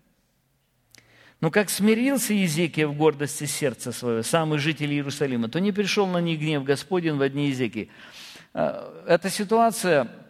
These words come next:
была связана с той историей, если помните, когда пришли вавилонские послы поздравить его с тем, что он болел и выздоровел.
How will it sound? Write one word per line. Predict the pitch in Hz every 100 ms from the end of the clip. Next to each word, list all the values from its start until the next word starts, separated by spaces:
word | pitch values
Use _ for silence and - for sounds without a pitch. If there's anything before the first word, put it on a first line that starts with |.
| _ _ _ _ -
была | 139 156 160
связана | 147 160 180 156 156 147 139
с | -
той | 175 160
историей, | 143 - 190 127 101 107
если | 113 127
помните, | 120 151 143 127 117
когда | 123 117 131 131 127 - - _
пришли | 131 123 147
вавилонские | 139 127 135 147 143 135 - 131
послы | 117 139 - 226 131 87 - _ _ -
поздравить | 143 127 131 165 170 156 139
его | 143 135 123
с | - -
тем, | 156 147
что | - - 127
он | 147 143 143 135 135 131
болел | 131 151 170 170 143
и | 139
выздоровел. | 135 143 117 104 82